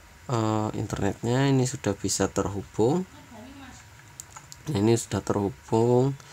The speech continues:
Ini kita coba cek speednya. Nah, ini kita cek speednya, kayaknya sama aja, udah bi-,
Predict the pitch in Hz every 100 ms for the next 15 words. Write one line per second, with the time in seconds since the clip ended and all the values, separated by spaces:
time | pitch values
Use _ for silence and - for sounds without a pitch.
0 | - - - - - 170 131 98 104 98
1 | 92 85 - - 78 - 95 - - -
2 | 101 - - 104 101 104 117 135 139 139
3 | - - - - - - - - - -
4 | - - - - - - - - - -
5 | - - - - - - - - - -
6 | - - - - - - - - - -
7 | - - - - - - - - - -
8 | 104 101 104 123 135 131 131 131 131 127
9 | - - - - - - - - - 110
10 | 117 120 117 113 127 110 117 - 101 95
11 | 95 - 117 131 - - 87 - -